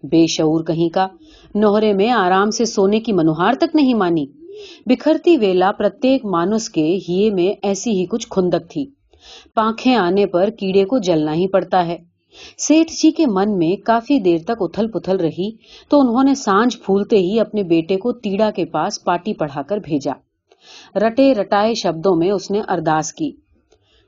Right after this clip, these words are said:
"भाईजी के पहुंचने से पहले ही नोहरे में पलंग पर नया बिछौना करवा दिया है। सूने पलंग के अपशगुन होते हैं।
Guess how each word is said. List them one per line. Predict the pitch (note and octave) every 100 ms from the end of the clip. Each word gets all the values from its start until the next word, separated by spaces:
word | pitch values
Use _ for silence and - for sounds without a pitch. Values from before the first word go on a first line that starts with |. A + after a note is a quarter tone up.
| -
"भाईजी | F3 F#3+ F#3 F#3+
के | B3+ C4+
पहुंचने | A#3 G#3 A3 B3 A#3+
से | B3+
पहले | B3 G3 G#3 A#3+
ही | A#3+ B3+
नोहरे | G#3 G3 G#3 G3+
में | A#3+ -
पलंग | G3+ F#3 F#3
पर | B3
नया | A#3 F#3+ G3
बिछौना | F3+ F3+ F#3 F3+ F3
करवा | F3+ D#3+ E3+
दिया | A3+ C4
है। | A3 E3 - _ _ _ - -
सूने | - A#3+ A#3+ A#3
पलंग | G#3 F3 F3+
के | A3
अपशगुन | B3 G3+ - F3+ F#3+
होते | E3+ D#3+ A3+
हैं। | A3+ F3 -